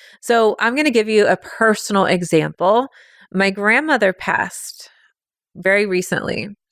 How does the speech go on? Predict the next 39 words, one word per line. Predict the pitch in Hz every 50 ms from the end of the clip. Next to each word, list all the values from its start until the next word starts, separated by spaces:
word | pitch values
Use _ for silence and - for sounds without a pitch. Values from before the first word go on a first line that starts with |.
| _ - - - - - - - - _ _ -
and | 196 202 202 196 196 196 190 190 190 - -
I | - 208 220 233 247 262 262 277 277 277 269 247 - - _ _ _ _ _ _ _ -
knew | 190 196 208 220 240 269 285
she | - - 240
was | 220 208
gonna | - 202 185 185 185
pass. | - - 190 175 175 175 180 175 -
We | - 196 208
all | 226 240 254 247
knew | 226 208 202
she | - - 196
was | 185 -
gonna | - 175 170
pass. | 170 175 170 160 160 156 151 156 160 -
It | - 196
was | 202 208 - -
time | - - 233 226 233 240
for | - 233 208
her | 202 202
to | 185 185
pass. | - 180 170 170 170 -
She | - 175
was | 175 175
ninety-five. | 180 180 202 214 240 277 302 285 269 240 - - 180 160 156 151 175 185 185 -
She | - - 180
lived | 180 190 185 180
a | 170 175
wonderful | 185 214 233 240 277 254 - 220 185
life, | 170 170 - - 170 180 - _ _ - - - - - - - _ _ -
but | 196 208 208 208 202 - - - - _ _ - -
her | - 220 208
body | 196 202 190 196 202 208 214 214
was | 202 196 190 -
failing. | - - 190 190 190 190 185 185 185 180
Her | 175 170
mind | 165 165 175 180 185 190 190 190 190 190 190
wasn't | 180 175 170 170 175 170 170 160
there. | 165 160 160 160 156 156 160 156 - - _ _ _ _ _ _ _ _ _ _ _
And | - 180 180 180 180 175 175 175 180 175